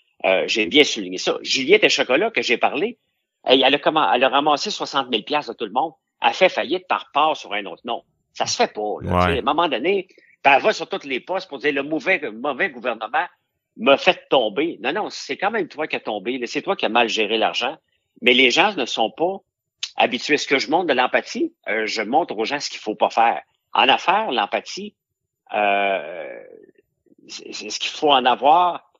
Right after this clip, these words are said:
Speaker 1: C'est tough, les affaires. Il faut apprendre de chacun des coups. Regardez, la, la, la, la, j'ai commenté aussi dernièrement,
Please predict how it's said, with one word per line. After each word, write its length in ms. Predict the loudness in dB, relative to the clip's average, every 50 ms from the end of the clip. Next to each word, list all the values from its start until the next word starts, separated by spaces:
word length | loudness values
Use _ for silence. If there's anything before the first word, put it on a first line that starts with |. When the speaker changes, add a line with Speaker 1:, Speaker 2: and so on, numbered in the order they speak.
| _ _ _ _ _ _ _ _ _
Speaker 1:
C'est 320 | _ -12 -4 -2 -2 -2 2
tough, 300 | 4 4 4 4 4 -2
les 160 | -8 -8 -8
affaires. 380 | -10 -6 -2 0 0 0 0 -4 -8 -10
Il 120 | -10 -10
faut 220 | -8 -4 0 0
apprendre 320 | 0 0 0 -4 -6 -4 -4
de 80 | -4
chacun 380 | -4 -4 -6 -6 -6 -8 -8 -8
des 160 | -8 -8 -10 -10
coups. 240 | _ -10 -10 -10 _ _ _ _ _ _
Regardez, 420 | 0 2 4 4 4 4 0 0
la, 240 | 2 2 4 4 2
la, 220 | 2 0 -2 -4 -4
la, 220 | -6 -8 -8 -8
la, 180 | -8 -10 -12 -12 -12 -14 -16 -18 _ -10
j'ai 200 | -8 -6 -4 0
commenté 480 | 0 2 2 2 0 0 -2 -4 -6
aussi 400 | -6 -6 -6 -8 -8 -8 -6 -2
dernièrement, 580 | -2 -2 -2 -4 -6 -8 -4 -2 -2 -2 -2